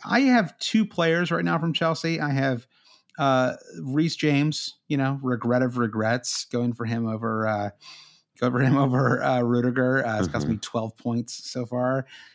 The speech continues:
Speaker 1: Um, and yeah,
Speaker 2: Yeah.
Speaker 1: and then I've got, I've got Alex Telles, who I suppose, um, I suppose I'll start him as well,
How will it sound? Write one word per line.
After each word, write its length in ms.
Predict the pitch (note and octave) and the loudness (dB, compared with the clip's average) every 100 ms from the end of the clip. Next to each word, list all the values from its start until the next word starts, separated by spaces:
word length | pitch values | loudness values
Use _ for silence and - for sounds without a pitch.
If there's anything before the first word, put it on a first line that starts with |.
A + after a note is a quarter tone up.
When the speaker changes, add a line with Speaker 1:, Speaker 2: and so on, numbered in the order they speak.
| _ - | _ -2
Speaker 1:
Um, 720 | C3 B2 A#2+ A#2 A2+ A2+ B2 | 2 4 4 2 2 0 0
and 520 | C3 B2 A#2+ A#2+ A#2 - _ _ _ _ _ _ _ _ _ _ | -2 0 0 2 0 -4 _ _ _ _ _ _ _ _ _ _
yeah, 300 | - D3+ E3 B2 | 0 4 6 6
Speaker 2:
Yeah. 80 | |
Speaker 1:
and 100 | D3 | 4
then 80 | D3+ | 4
I've 120 | D3+ | 4
got, 200 | D3 D3+ | 4 4
I've 100 | D3 | 4
got 140 | D3 - | 0 2
Alex 320 | D#3 E3+ - | 2 0 -2
Telles, 540 | - C3+ G#2+ A#2 A2+ | -2 0 0 -4 -6
who 140 | - C3+ | -4 -2
I 100 | B2 | 0
suppose, 680 | A#2+ A#2 B2 A#2 A2+ A2 - | -2 -2 -2 0 -2 -4 -6
um, 500 | C3 A#2 A2 G#2+ G#2+ - - _ _ _ | -4 -2 0 -2 -4 -8 -20 _ _ _
I 120 | C#3 | -2
suppose 400 | C3+ C#3 D3+ A#3+ | 0 0 2 2
I'll 100 | A#3 | 2
start 260 | G#3 - G3+ | 2 2 4
him 140 | G3 | 4
as 100 | G3+ | 4
well, 380 | D3 F#3+ G2+ G2 | 4 2 0 -6